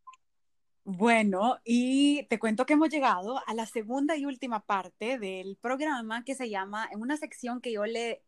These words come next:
la bauticé como alternativa, porque si bien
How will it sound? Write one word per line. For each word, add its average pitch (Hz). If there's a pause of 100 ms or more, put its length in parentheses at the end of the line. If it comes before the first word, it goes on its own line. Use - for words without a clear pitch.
(140)
la 233
bauticé 208
como 254
alternativa, 208
porque 214 (460)
si 262
bien 254